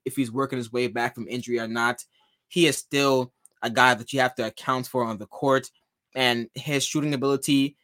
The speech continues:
is something that you can never sleep on. Never sleep on. And having the, the likes of him back, as well as this team still being stout and complete, says it all. They're at three for me. At two, give me the Miami Heat.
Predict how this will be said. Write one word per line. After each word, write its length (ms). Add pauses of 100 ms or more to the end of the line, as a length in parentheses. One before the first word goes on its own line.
(140)
is 160
something 280
that 140
you 60
can 220
never 180
sleep 320
on. 100 (460)
Never 300
sleep 260
on. 160 (300)
And 360
having 440
the, 240
the 100
likes 300
of 100
him 300
back, 360 (360)
as 100
well 160
as 240
this 160
team 220
still 240
being 240
stout 420
and 100
complete, 520 (240)
says 280
it 80
all. 380 (220)
They're 140
at 180
three 160
for 120
me. 240 (540)
At 300
two, 420 (1160)
give 300
me 380
the 100
Miami 480
Heat. 480